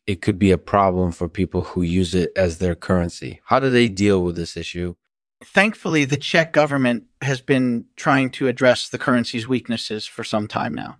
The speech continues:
Speaker 2: They've introduced new regulations and raised taxes on luxury goods in an effort to prop up its value. But even with these measures, the koruna remains volatile and difficult to use.
Speaker 1: Do you think this situation will continue for much longer?
Speaker 2: I'm not sure.
Speaker 1: Hmm.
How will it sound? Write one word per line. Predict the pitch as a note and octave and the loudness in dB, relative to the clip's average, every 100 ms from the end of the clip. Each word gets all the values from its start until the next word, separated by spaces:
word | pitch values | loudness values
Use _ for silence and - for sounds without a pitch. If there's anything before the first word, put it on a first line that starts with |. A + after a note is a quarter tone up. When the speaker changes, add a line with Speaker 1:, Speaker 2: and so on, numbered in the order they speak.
| - | 0
Speaker 2:
They've | C#3+ C3 | 4 4
introduced | C#3+ C3 C#3 B2+ - | 2 0 0 0 0
new | C#3 C3+ | 2 2
regulations | C3 B2 B2+ A#2+ A2+ B2 A#2 A#2+ | 2 2 4 4 4 0 -4 -2
and | A2+ | 0
raised | A2+ A2 - | 2 0 -2
taxes | A2 G#2 - G#2+ | -4 -4 -6 -4
on | G#2 G2 | -2 0
luxury | G#2+ G#2 G2+ G#2 | 0 0 -2 0
goods | A2 F#2+ - | 0 -2 -6
in | A2+ | -4
an | G#2+ | 0
effort | A2+ - A2 - | 0 -2 -6 -8
to | A#2 | -10
prop | - B2+ A2 A2 | 0 0 2 0
up | G2+ | -2
its | A2 - | -8 -8
value. | G#2 D#2+ - - _ _ _ _ - | -6 -6 -8 -16 _ _ _ _ -6
But | G3+ | 0
even | A#3+ C#4 | 4 4
with | B3+ A#3 | 2 0
these | A3+ G#3 | -2 2
measures, | A3 C#4 A#3 D3+ | 4 2 -2 -4
the | F3 | -8
koruna | - G#3 G#3+ A3 G3+ | -4 0 2 4 2
remains | G3 F#3+ F3+ | 2 2 0
volatile | D#3+ F3+ G#3 F#3 F3+ D3 C#3+ | 2 2 0 -2 2 2 2
and | C#3 C#3+ | 0 -4
difficult | F3+ G3 - D3+ - | -6 -8 -6 -8 -6
to | D#3+ | -6
use. | F#3+ G#3 B2+ G#2+ - _ _ _ - | -2 -2 -2 -8 -20 _ _ _ -8
Speaker 1:
Do | F#2 F#2+ | 2 4
you | G2 | 4
think | - G#2+ - | 4 2 4
this | G2+ | 0
situation | - - F#2+ - G2+ F#2+ - | 0 -6 -6 2 4 4 4
will | F#2+ | 0
continue | - F2+ - F2+ F#2 | 2 -2 0 2 2
for | - F#2 | 0 0
much | F2+ - | 0 0
longer? | - E2+ E2+ F#2+ G#2+ - _ _ _ _ _ - | 0 0 2 2 0 -4 _ _ _ _ _ -20
Speaker 2:
I'm | - | -12
not | A2+ | -10
sure. | - - - - - | -8 -8 -8 -12 -10
Speaker 1:
Hmm. | A#2+ | -8